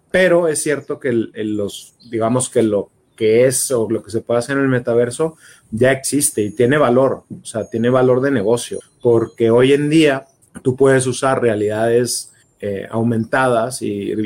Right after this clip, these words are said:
virtuales, que es lo que compone el metaverso, para, por ejemplo, llevar a cabo cursos de capacitación de doctores a distancia o de ingenieros arreglando,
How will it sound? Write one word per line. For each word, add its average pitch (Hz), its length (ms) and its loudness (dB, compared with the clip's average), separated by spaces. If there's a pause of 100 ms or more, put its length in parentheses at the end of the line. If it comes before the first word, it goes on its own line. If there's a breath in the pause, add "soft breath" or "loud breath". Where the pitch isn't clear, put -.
virtuales, 123 800 0
que 110 80 -2
es 101 80 -6
lo 117 160 0
que 120 100 -2
compone 113 560 -2
el 107 80 -2
metaverso, 117 720 -2 (380 soft breath)
para, 117 240 -2
por 113 120 -4
ejemplo, 120 800 2
llevar 113 320 2
a 117 100 -4
cabo 113 360 2
cursos 117 280 -4
de 110 100 -2
capacitación 107 760 -4
de 110 80 4
doctores 110 500 0
a 107 60 -2
distancia 127 640 -2
o 104 80 2
de 104 60 0
ingenieros 107 600 -2
arreglando, 107 760 -2